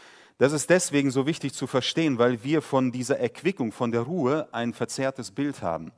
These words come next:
Wir verstehen darunter ein Wochenende im Wellnesshotel oder vielleicht sogar einen ganzen Urlaub. Und das so, dass wir wirklich runterfahren, von der Arbeit erholen können. Aber das Wort Gottes sagt es an dieser Stelle nicht so.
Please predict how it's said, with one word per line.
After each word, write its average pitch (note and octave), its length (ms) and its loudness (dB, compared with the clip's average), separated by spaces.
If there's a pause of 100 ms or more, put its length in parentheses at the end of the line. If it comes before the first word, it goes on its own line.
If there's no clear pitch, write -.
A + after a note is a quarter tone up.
(360)
Wir B2+ 100 0
verstehen D3 460 2
darunter B2 480 2
ein C#3 300 0
Wochenende B2+ 500 -2
im A#2+ 140 -2
Wellnesshotel G2 840 -2 (160)
oder F2+ 160 -12
vielleicht A2 220 -6
sogar G#2 160 -6
einen G2+ 100 -4
ganzen G#2+ 260 -6
Urlaub. G2+ 480 -8 (480)
Und - 100 -12
das G#2 120 -2
so, A#2+ 100 4
dass A2 140 4
wir A2+ 80 -2
wirklich B2 260 -6
runterfahren, G2+ 560 0
von G#2 140 -8
der G2+ 120 -4
Arbeit A#2+ 280 -2
erholen A#2 480 -4
können. F#2 220 -10
Aber G2 180 -6
das A2 180 -8
Wort A#2+ 220 -2
Gottes - 280 -8
sagt C#3+ 220 -2
es - 160 -10
an G#2+ 100 -6
dieser F2+ 220 -8
Stelle E2+ 320 -8
nicht G#2 240 -12
so. F#2 320 -10